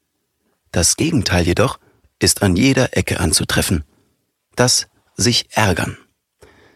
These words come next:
Der Ärger mit dem Ärger ist, dass man ihn sich selbst zufügt. Man denkt immer, die anderen ärgern einen, aber genauer betrachtet ärgert man sich selbst. So wird das Wort ja auch normalerweise im Sprachgebrauch verwendet.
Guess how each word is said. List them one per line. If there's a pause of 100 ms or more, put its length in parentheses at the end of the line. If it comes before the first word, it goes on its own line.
(380)
Der
Ärger
mit
dem
Ärger
ist, (320)
dass
man
ihn
sich
selbst
zufügt. (760)
Man
denkt
immer, (300)
die
anderen
ärgern
einen, (600)
aber
genauer
betrachtet (460)
ärgert
man
sich
selbst. (880)
So
wird
das
Wort
ja
auch
normalerweise (220)
im
Sprachgebrauch
verwendet.